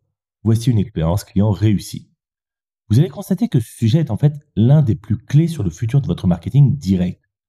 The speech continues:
Mais avant, je souhaite répondre à une autre question. Est-ce que l'expérience client est réservée aux hôtels de luxe ? Vu la quantité de fois où j'ai entendu cette bêtise, je me demande qui a commencé à répandre ce genre d'absurdité. L'expérience client est un sujet vital dans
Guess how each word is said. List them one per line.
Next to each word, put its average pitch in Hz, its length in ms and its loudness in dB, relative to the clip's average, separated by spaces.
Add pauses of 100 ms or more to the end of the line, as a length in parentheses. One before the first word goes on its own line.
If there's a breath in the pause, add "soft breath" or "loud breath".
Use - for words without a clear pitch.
(220)
Mais 110 140 2
avant, 190 300 -2
je 104 120 -2
souhaite - 220 -4
répondre 139 280 0
à 85 40 -4
une 87 100 0
autre 135 100 0
question. - 360 -4 (240)
Est-ce 139 180 2
que - 80 -2
l'expérience 160 520 0
client - 420 -2
est 143 80 4
réservée 92 580 2
aux 95 140 0
hôtels 104 440 -2
de 82 140 -2
luxe ? - 640 -6 (600)
Vu 143 80 4
la 175 120 0
quantité 196 360 -4
de - 80 -20
fois 180 120 0
où 147 80 4
j'ai 113 100 0
entendu 113 220 0
cette 92 180 -2
bêtise, 135 420 2
je 101 120 0
me 104 120 4
demande 139 240 4
qui 147 120 0
a 113 40 0
commencé 104 280 -2
à 95 60 0
répandre 92 420 0
ce 85 100 -8
genre 90 240 -2
d'absurdité. - 800 -6 (460)
L'expérience 170 540 0
client 131 280 2
est 135 100 2
un 107 60 2
sujet 104 320 0
vital 98 400 0
dans 95 320 0